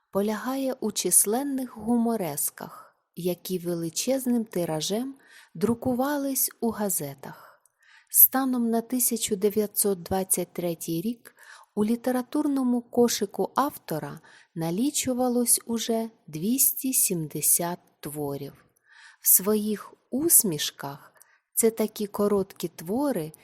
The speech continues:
які написані живою народною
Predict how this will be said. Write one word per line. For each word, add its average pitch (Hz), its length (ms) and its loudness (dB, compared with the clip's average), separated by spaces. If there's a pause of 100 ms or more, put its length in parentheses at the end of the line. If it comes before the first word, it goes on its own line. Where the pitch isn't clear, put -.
(200)
які 180 320 0
написані 214 760 2
живою 185 720 0 (100)
народною 185 800 -2